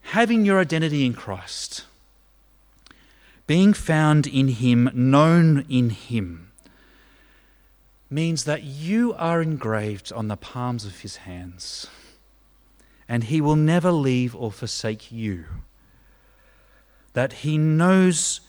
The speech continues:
you always. He knows everything that you will face. He might not take it away. You might face that trial, that temptation your whole life,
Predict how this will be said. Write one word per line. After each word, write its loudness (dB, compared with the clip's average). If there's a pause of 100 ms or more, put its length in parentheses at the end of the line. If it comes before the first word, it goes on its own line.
(120)
you 0 (380)
always. -2
He -6
knows -4 (140)
everything -4
that -2
you -6
will -4
face. -12 (1500)
He -4
might 2
not 0
take -4
it -2
away. -2 (1160)
You 0
might 4
face -2
that -4
trial, 2
that -6
temptation -8
your -4
whole -6
life, -10